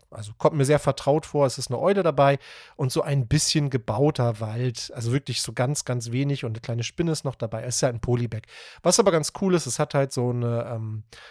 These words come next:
hier ist so ein Scharnier dran. Das heißt, man kann das an dieses etwas größere Set zum Verbotenen Wald, was noch kommt, kann man das so andocken und könnte sich dann theoretisch daraus einen ganz, ganz großen Verbotenen Wald bauen. Also modular, das finde ich irgendwie ist auf jeden Fall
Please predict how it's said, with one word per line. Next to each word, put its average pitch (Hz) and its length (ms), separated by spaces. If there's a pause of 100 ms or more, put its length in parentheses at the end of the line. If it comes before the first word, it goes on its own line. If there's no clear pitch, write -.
(100)
hier 135 100
ist 127 80
so 127 80
ein 123 60
Scharnier 143 420
dran. 143 240
Das 131 160
heißt, 135 220
man 123 100
kann 143 220
das 139 160
an 120 100
dieses 117 260
etwas - 380
größere 135 580 (380)
Set - 300
zum 131 240
Verbotenen 127 560
Wald, 127 280
was 120 160
noch 120 200
kommt, 120 280 (280)
kann 127 140
man 123 100
das 123 120
so 123 100
andocken 147 600
und 117 220
könnte 131 300
sich 120 180
dann 117 180
theoretisch 123 560
daraus 117 380
einen 110 80
ganz, 117 180
ganz 113 220
großen 202 440 (480)
Verbotenen 147 540
Wald 123 280
bauen. 120 340
Also 110 180
modular, 117 560
das 120 160
finde 113 240
ich 113 100
irgendwie 113 280
ist 123 220
auf - 180
jeden 107 100
Fall 107 260